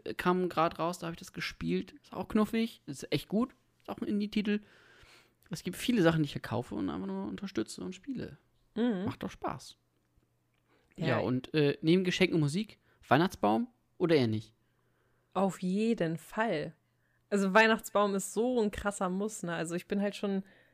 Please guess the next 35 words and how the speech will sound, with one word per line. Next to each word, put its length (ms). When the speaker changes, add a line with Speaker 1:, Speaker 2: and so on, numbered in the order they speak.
Speaker 2:
also 160
hier 220
in 60
meine 280
Wohnung 220
kann 180
ich 100
ja 160
echt 220
keinen 260
stellen, 420
auch 220
keinen 200
kleinen 360
wahrscheinlich. 560
Also 160
Speaker 1:
Ich 80
Speaker 2:
könnte 140
Speaker 1:
hab 60
Speaker 2:
ich 60
Speaker 1:
so 60
einen 60
Speaker 2:
vielleicht 180
Speaker 1:
kleinen 140
Speaker 2:
schon, 20
aber 140
Speaker 1:
von, 380
von 200
Depot 460
habe 100
ich 120
mir 220
f-, 320
letztes 880
Jahr, 960